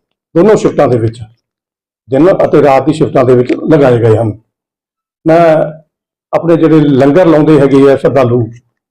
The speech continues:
ਉਹਨਾਂ ਨੂੰ ਬੇਨਤੀ ਕਰਦਾ ਆ ਕਿ ਜਿਹੜੇ ਆਪ ਵੱਲੋਂ ਡੀ ਜੇ ਲਗਾਏ ਜਾਂਦੇ ਆ, ਕਿਰਪਾ ਕਰਕੇ ਜਿਹੜਾ ਹੈਗੇ ਉਹ ਡੀ ਜੇ ਦੀ ਆਵਾਜ਼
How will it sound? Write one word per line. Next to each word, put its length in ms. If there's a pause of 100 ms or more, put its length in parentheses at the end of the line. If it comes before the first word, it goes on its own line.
(140)
ਉਹਨਾਂ 160
ਨੂੰ 140
ਬੇਨਤੀ 300
ਕਰਦਾ 380
ਆ 40
ਕਿ 180
ਜਿਹੜੇ 340 (1400)
ਆਪ 220
ਵੱਲੋਂ 380 (220)
ਡੀ 160
ਜੇ 120
ਲਗਾਏ 260
ਜਾਂਦੇ 360
ਆ, 100 (720)
ਕਿਰਪਾ 280
ਕਰਕੇ 280
ਜਿਹੜਾ 240
ਹੈਗੇ 180
ਉਹ 340
ਡੀ 240
ਜੇ 120
ਦੀ 180
ਆਵਾਜ਼ 400